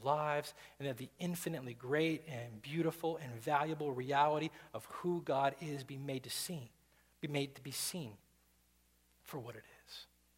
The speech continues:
So that's what it means when we say that we are to pray, "Hallowed be thy name." But why are we to pray that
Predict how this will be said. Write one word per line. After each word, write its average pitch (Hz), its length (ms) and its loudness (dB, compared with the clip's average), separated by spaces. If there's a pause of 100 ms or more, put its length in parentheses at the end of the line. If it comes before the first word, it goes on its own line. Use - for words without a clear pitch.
(480)
So 170 140 6
that's 180 320 12
what 214 120 12
it 156 100 8
means 151 640 2 (160)
when 160 120 4
we 156 100 2
say 151 480 10 (260)
that 143 220 8 (260)
we 175 140 6
are 170 80 10
to - 100 -2
pray, 156 420 10 (180)
"Hallowed 156 580 6
be 151 160 0
thy 127 360 2 (100)
name." 139 420 -4
But 127 140 -4
why 160 380 4 (200)
are 143 80 4
we 139 120 2
to 139 80 0
pray 151 300 0
that 139 260 4